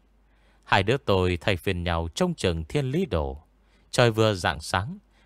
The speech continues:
chúng tôi đã chạy thẳng đến sân bay. Mà đến tận khi máy bay cất cánh, tôi và Tôn Mập dạo qua dạo lại trên máy bay mà không thấy bóng dáng Hoàng Nhiên xuất hiện, thì mới xem như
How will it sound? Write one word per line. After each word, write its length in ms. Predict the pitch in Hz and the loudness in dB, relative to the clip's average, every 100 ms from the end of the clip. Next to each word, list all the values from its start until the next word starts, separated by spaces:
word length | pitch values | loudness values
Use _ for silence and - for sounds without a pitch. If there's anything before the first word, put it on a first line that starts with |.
| _ | _
chúng 140 | - 127 | 0 4
tôi 120 | 104 | 4
đã 140 | 117 | 4
chạy 340 | - 92 78 80 | 2 0 0 -2
thẳng 280 | - 78 76 | -2 -4 -2
đến 200 | 85 156 | -4 -4
sân 320 | - 113 101 | -2 -2 0
bay. 260 | 95 95 82 _ _ _ _ _ | -2 -2 -8 _ _ _ _ _
Mà 180 | 113 117 | 2 4
đến 240 | 107 127 185 | 4 -2 0
tận 200 | 92 78 | -2 -2
khi 280 | - 95 92 | -2 0 0
máy 200 | 90 135 | -2 -2
bay 200 | 85 85 | -2 -2
cất 300 | - 147 - | -2 -8 -2
cánh, 320 | 92 92 180 - _ _ _ _ | -2 -2 -8 -14 _ _ _ _
tôi 160 | 185 170 | 4 6
và 220 | 113 98 | 6 4
Tôn 300 | - 196 110 | 4 0 2
Mập 200 | 85 80 _ _ _ | 0 -2 _ _ _
dạo 200 | - 117 | 4 4
qua 200 | - 180 | 6 2
dạo 240 | 113 87 | 2 0
lại 260 | 78 85 76 | 0 0 -2
trên 200 | - 127 | -4 -4
máy 160 | 139 139 | -2 -4
bay 360 | 110 107 104 - _ _ _ | -4 -6 -8 -16 _ _ _
mà 180 | 95 78 | 2 2
không 240 | - 107 | 4 0
thấy 140 | 92 117 | 2 0
bóng 260 | 98 127 | 0 -2
dáng 320 | 101 92 156 | -2 -2 -2
Hoàng 300 | 143 90 73 | -2 -2 0
Nhiên 180 | 80 101 | -2 -4
xuất 260 | 90 185 - | -2 -4 -2
hiện, 240 | 85 73 - _ _ _ | -4 -4 -14 _ _ _
thì 160 | - 110 | 2 4
mới 200 | 101 180 | 4 0
xem 380 | - 131 127 113 | 0 -2 -4 -4
như 340 | 107 104 98 | -2 -2 -4